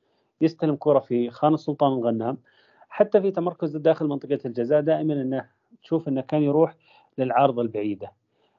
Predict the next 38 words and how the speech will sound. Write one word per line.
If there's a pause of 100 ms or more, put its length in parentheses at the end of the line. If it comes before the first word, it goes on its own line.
(360)
يروح
للعارضة
البعيدة
لأنه
يسمح
لسافيتش
إنه
يدخل (400)
في
العمق
بين
المدافعين، (480)
وكذلك
يت-،
ي-،
يسمح
لميشيل
أو
مالكوم
القريب
منهم
كذلك
إنه
يدخل
إلى
منطقة
الجزاء، (560)
بحيث
إنه
ما
يصير
في
تزاحم
لاعبين
الهلال
في
مربع
واحد